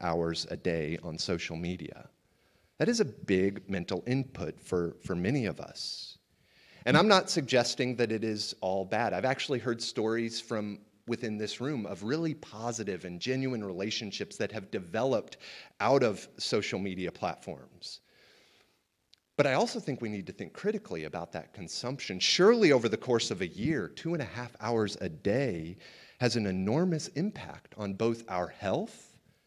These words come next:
and the way we see the world.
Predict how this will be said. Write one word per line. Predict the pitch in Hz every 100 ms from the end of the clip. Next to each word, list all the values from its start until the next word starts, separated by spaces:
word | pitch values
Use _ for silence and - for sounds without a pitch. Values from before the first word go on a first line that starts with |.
| _ _ _ - -
and | 127 160 202
the | 196
way | 185 139 139
we | 131 131
see | 127 - 110 101 95 92 - - -
the | 92
world. | 82 85 78 76 -